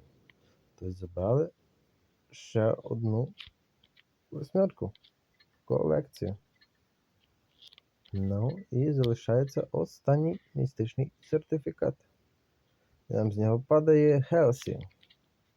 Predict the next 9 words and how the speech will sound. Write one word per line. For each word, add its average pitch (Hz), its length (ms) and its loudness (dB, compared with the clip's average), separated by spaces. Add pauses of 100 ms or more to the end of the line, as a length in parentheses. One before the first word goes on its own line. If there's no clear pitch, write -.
(880)
Наш, 135 1080 4
конечно, 131 760 0
Хелсінг 131 520 -2
це 123 100 -16 (100)
таке 104 320 -10
собі. 101 400 -18 (1080)
Це - 140 -8
його 107 280 -2
самий, 104 480 -2